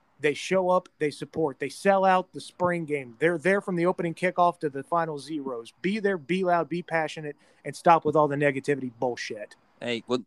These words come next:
Speaker 2: hey, negativity bullshit, though, C J, is gonna come with every fan base, buddy.
Speaker 1: I,
Speaker 2: Let's
Speaker 1: no,
Speaker 2: be
Speaker 1: I
Speaker 2: honest.
Speaker 1: understand that, but this, but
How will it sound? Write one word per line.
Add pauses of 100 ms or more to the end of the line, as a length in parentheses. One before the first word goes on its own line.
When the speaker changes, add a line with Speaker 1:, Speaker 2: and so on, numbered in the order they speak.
(140)
Speaker 2:
hey,
negativity
bullshit,
though,
C
J,
is
gonna
come
with
every
fan
base,
buddy.
Speaker 1:
I, (140)
Speaker 2:
Let's
Speaker 1:
no,
Speaker 2:
be
Speaker 1:
I
Speaker 2:
honest.
Speaker 1:
understand
that,
but
this,
but